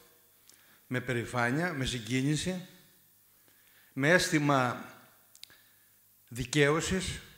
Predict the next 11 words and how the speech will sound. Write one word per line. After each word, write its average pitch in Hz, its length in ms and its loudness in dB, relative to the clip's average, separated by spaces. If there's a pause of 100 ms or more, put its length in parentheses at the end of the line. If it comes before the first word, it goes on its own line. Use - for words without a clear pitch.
(960)
και 131 160 -4
νίκης 143 560 0 (1080)
απέναντι 160 420 -2
σε 160 140 -6
ένα 143 180 -4
βάρβαρο 160 800 -4 (320)
και 139 120 0
αδίστακτο 143 880 -2 (400)
αντίπαλο. 113 600 -4 (2500)
Χωρίς 170 400 0
όμως 139 480 2